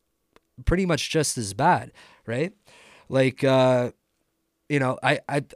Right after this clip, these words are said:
there's an article I, I have here, I'm pretty sure saved, where they're talking about making the, the, the, the mandates permanent, the Emergencies Act permanent. This is all stuff that's, that's not good. It's, it's bad, right? So, you know,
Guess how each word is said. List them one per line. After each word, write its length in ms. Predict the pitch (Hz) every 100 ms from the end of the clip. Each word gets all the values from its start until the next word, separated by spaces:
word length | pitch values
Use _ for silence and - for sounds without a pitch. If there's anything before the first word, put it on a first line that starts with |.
| 110
there's 280 | 120 127 123
an 100 | 113
article 380 | 127 123 127
I, 160 | 123 117
I 100 | 120
have 340 | 117 110 120 110
here, 180 | 135 139
I'm 120 | 107
pretty 200 | 120 113
sure 240 | - 117
saved, 640 | 104 - 156 120 127 - 131
where 320 | 117 120 117
they're 160 | 117
talking 380 | 110 123 123 131
about 280 | 120 127 117
making 380 | 131 127 135 131
the, 240 | 135 131
the, 160 | 131 135 -
the, 380 | 120 143 135 127
the 140 | 131 120
mandates 500 | 131 147 143 147 -
permanent, 440 | - 180 156 110
the 80 | 113
Emergencies 680 | 104 107 131 143 - 127 120
Act 260 | 131 -
permanent. 420 | - 151 160 104 - - -
This 180 | 143 139
is 140 | 156 175
all 140 | 160
stuff 400 | - 147 165 -
that's, 420 | 139 127 - - _ _ _ _ _ _ -
that's 320 | 127 120 -
not 300 | 131 143 -
good. 260 | 160 120 92
It's, 200 | 107 -
it's 200 | 113 -
bad, 520 | - 139 113 87 - - - - - -
right? 200 | 120 123 - - _ -
So, 460 | - 135 131 127 - _ _ -
you 120 | 143
know, 240 | 131 110